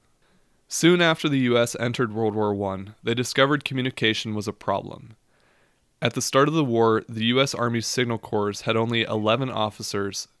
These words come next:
ten men at their Washington office, and one thousand five hundred seventy men stationed around the country.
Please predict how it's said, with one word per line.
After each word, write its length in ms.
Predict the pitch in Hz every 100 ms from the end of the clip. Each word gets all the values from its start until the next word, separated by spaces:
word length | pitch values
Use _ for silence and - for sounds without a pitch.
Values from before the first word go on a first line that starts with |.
| _
ten 260 | - 131 143
men 140 | 135
at 140 | 131 127
their 100 | 110
Washington 420 | 107 113 117 95
office, 500 | 104 - 104 - - -
and 260 | 113 101 - _ -
one 240 | 127 135
thousand 380 | 127 117 117 113
five 240 | 113 113
hundred 260 | 117 107 104
seventy 320 | 113 113 113
men 240 | 107 101
stationed 420 | 101 - 104 - 101
around 280 | 98 98
the 60 | 98
country. 520 | - 104 - 101 107